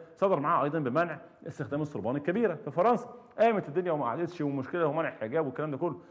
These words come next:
ففي الحقيقة نحن نرفض فرض أي شيء على أي، على أي إنسان. الحرية ده شيء مقدس، ده أعظم شيء في الوجود، هو إن الإنسان يكون حر، إنك أنت حر تلبس اللي أنت عايزه.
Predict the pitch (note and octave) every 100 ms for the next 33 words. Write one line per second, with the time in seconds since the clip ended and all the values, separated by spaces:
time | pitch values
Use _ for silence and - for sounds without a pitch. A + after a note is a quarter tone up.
0 | - A#2+ A#2+ E3 G3 C#3 - C3 A3 D#3
1 | C#3 G3 E3 G3+ D#3 A3 E3 F#3 - B2+
2 | D#3+ F#3+ D#3+ A3 E3 - - - G#2+ C3+
3 | E3 G#3 D#3 F3 C#3+ G3+ G3 C#3+ C3 G#3+
4 | E3 - - - - B2 G#3+ A3 D#3+ D#3+
5 | G3 E3+ F#3+ F3 D#3 C#3 F#3 F3+ F3 G3+
6 | - - - - A#2+ F#3 - G#3+ D#3+ F3+
7 | E3 D#3+ F3+ E3 F#3+